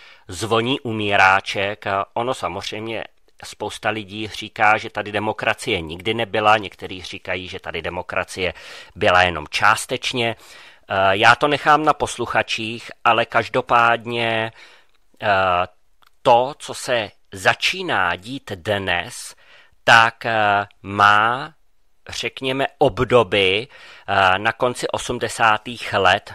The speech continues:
minimálně co se týče N D R a Československa. Já začnu postupně. Já začnu, eh, protesty, protože na těch je to nejvíc vidět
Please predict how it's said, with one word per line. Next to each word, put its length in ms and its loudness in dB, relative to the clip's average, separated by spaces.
minimálně 580 0
co 160 -10
se 160 -6
týče 540 0
N 200 -4
D 220 4
R 280 2
a 300 6
Československa. 1040 -6
Já 140 6
začnu 340 2
postupně. 800 2
Já 260 6
začnu, 920 -2
eh, 360 -8
protesty, 800 0
protože 460 -2
na 140 2
těch 240 -8
je 100 2
to 140 2
nejvíc 520 -2
vidět 480 -2